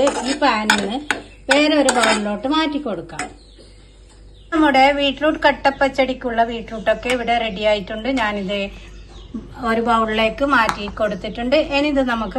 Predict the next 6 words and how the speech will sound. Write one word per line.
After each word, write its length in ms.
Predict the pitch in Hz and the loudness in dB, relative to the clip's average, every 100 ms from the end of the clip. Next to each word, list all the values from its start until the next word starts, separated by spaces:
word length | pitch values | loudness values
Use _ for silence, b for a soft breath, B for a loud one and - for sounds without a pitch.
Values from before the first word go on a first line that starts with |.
| 254 | -2
നല്ലപോലെ 680 | 220 233 277 311 277 220 254 330 B B B - | -2 -2 4 4 6 4 2 0 B B B 6
തണുപ്പിച്ചെടുക്കാം. 920 | 285 285 285 - 381 294 180 - - - - | 6 6 0 -2 2 2 0 -8 -16 -16 -14
നല്ലപോലെ 720 | 208 220 269 311 349 370 330 320 294 | -12 -6 -2 6 6 8 6 8 6
തണുത്തതിന്റെ 640 | 240 214 269 277 285 320 320 | 6 0 0 0 2 2 2
ശേഷമേ 480 | 240 220 226 214 277 392 B B B B B - | -2 -2 -4 0 2 2 B B B B B -6
പിന്നെ 220 | 254 240 | -4 -2